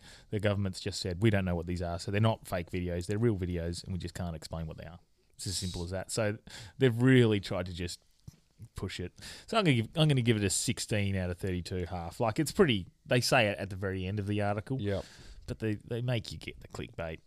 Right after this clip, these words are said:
Speaker 1: I don't like that shit.
Speaker 2: Yep. I'll go a twenty out of thirty-two. It's, uh, it's legit, but it's not legit.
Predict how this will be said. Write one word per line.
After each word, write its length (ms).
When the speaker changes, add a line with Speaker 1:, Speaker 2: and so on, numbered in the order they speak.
Speaker 1:
I 100
don't 180
like 200
that 180
shit. 100
Speaker 2:
Yep. 160
I'll 200
go 220
a 80
twenty 340
out 120
of 80
thirty-two. 560
It's, 300
uh, 300
it's 220
legit, 360
but 140
it's 160
not 220
legit. 400